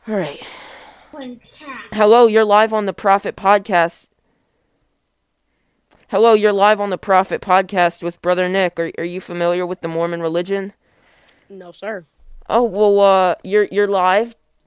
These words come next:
Speaker 1: Um, w-, uh, m-, I have a call-in internet show. I just have three rules: no prank calls, no cursing, and no filth.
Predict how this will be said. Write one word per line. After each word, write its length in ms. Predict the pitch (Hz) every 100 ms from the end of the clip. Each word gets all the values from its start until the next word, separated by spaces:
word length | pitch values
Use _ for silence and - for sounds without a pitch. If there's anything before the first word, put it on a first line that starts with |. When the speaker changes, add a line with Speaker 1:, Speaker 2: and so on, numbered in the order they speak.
| _ -
Speaker 1:
Um, 540 | 185 180 175 165 156 _ _ _ _ _ _ _
w-, 320 | - 180 - -
uh, 400 | 139 190 185 160 -
m-, 180 | 175 -
I 180 | 185 202
have 100 | 196
a 60 |
call-in 560 | - - 185 196 190 220
internet 420 | 160 180 185 -
show. 380 | - 160 170 190
I 120 | 175
just 180 | 175 -
have 180 | 180 170
three 320 | - 185 202
rules: 480 | 180 175 196 226 -
no 140 | 165
prank 340 | 160 - 180 -
calls, 400 | 196 196 208 202
no 160 | 170
cursing, 560 | 165 185 170 - 190 190
and 160 | 160 156
no 140 | 156
filth. 480 | 151 156 175 220 _